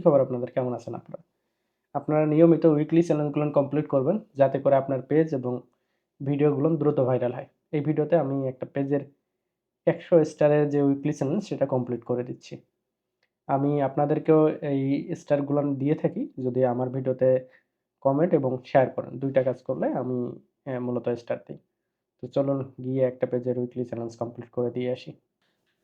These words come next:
আচ্ছা, আজকে এই পেজটার উইকলি চ্যালেঞ্জ কমপ্লিট করব। দেখেন, অনেক বড় পেজ, অনেক ভিউজ আসে, তারপরেও উইকলি চ্যালেঞ্জ কমপ্লিট করা হচ্ছে, যাতে করে ভিউজের অগ্রগতি ঠিক থাকে।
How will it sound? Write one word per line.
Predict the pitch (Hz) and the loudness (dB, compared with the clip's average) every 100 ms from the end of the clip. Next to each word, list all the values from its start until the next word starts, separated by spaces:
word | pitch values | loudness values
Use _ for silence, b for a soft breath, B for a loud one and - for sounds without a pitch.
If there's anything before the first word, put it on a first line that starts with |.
| _ _ 180 | _ _ -6
আচ্ছা, | 160 147 139 | -2 0 0
আজকে | 139 170 170 170 | -2 0 0 2
এই | 170 170 | 2 2
পেজটার | 170 170 156 | 2 6 6
উইকলি | 143 143 139 | 6 4 0
চ্যালেঞ্জ | 135 131 135 | 0 -2 -4
কমপ্লিট | 127 131 131 131 | -6 -6 -8 -2
করব। | 127 123 202 - _ - | -2 0 -4 -8 _ -10
দেখেন, | 135 131 | -4 -2
অনেক | 139 143 139 | 0 0 2
বড় | 139 139 | 4 4
পেজ, | 143 139 | 2 0
অনেক | 131 135 131 | 0 -2 -4
ভিউজ | 131 135 131 | -4 0 0
আসে, | - 139 | 0 0
তারপরেও | 135 131 139 160 - b b b b b b | 0 2 2 2 0 b b b b b b
উইকলি | 165 156 151 | 0 0 -2
চ্যালেঞ্জ | 143 143 151 | 0 2 2
কমপ্লিট | 143 135 135 131 | -2 -4 -6 0
করা | 131 123 | 2 2
হচ্ছে, | 120 - 127 _ _ _ | -2 -6 -12 _ _ _
যাতে | 117 123 131 | -2 0 0
করে | 135 131 | 0 0
ভিউজের | 127 131 127 135 131 - _ _ _ _ _ - | 0 0 0 -2 -2 -10 _ _ _ _ _ 0
অগ্রগতি | 147 135 139 131 - 170 - _ - | 0 2 2 2 0 -2 -2 _ -4
ঠিক | 143 143 | -2 -2
থাকে। | 117 | -4